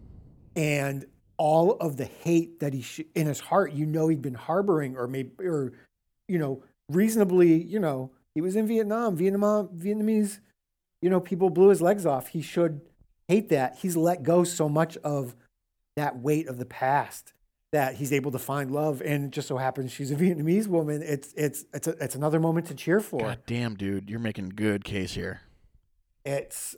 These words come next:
Speaker 1: uh, it's a tough one.
Speaker 2: Do we do a tie? 'Cause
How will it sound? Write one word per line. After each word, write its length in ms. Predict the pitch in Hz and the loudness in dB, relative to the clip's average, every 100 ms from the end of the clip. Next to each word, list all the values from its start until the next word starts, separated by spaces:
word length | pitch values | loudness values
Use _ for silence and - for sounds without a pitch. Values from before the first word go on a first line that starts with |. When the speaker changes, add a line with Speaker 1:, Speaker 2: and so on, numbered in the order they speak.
| _ | _
Speaker 1:
uh, 300 | 123 131 123 - - _ _ - | -10 -8 -8 -12 -20 _ _ -10
it's 260 | 120 120 | -10 -8
a 60 | - | -12
tough 340 | - 113 110 | -10 -8 -8
one. 320 | 113 107 101 104 - - - _ _ _ _ _ _ - - _ _ _ _ _ _ _ _ _ _ _ _ _ _ _ _ _ _ _ _ _ _ _ | -12 -16 -16 -16 -20 -20 -20 _ _ _ _ _ _ -18 -18 _ _ _ _ _ _ _ _ _ _ _ _ _ _ _ _ _ _ _ _ _ _ _
Speaker 2:
Do 100 | 113 | -6
we 120 | 107 104 | -6 -6
do 320 | - 104 127 | -6 -2 0
a 40 | |
tie? 520 | - 180 196 240 254 - | 0 0 0 0 -2 -2
'Cause 200 | 175 | -2